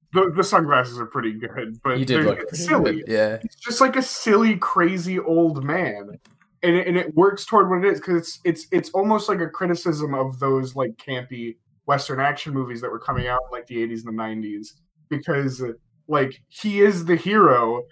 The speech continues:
Speaker 1: but he's also this goofy weirdo that you still want to win, but he also kinda doesn't really deserve it. He was kind of a shitty guy.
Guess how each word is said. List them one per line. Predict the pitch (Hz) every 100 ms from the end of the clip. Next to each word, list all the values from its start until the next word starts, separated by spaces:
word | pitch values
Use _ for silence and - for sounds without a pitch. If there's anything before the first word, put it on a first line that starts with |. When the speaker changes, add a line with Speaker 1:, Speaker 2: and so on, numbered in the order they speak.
| _ -
Speaker 1:
but | 170
he's | 190 175
also | 196 196 220
this | 190 139
goofy | 113 143 170 175 - 180
weirdo | 143 127 139 156 143 117 101 101 107 _ _ _
that | 151 151
you | 156
still | - - 190 190
want | 190 208 202
to | 240
win, | 185 170 190 202 180
but | 175
he | 165
also | 180 214 202
kinda | - 202 220
doesn't | 220
really | 233 226 180
deserve | 165 135 143 147
it. | 120
He | 117
was | 131 131
kind | - 156
of | 160
a |
shitty | 151 - 143 135
guy. | 131 135 98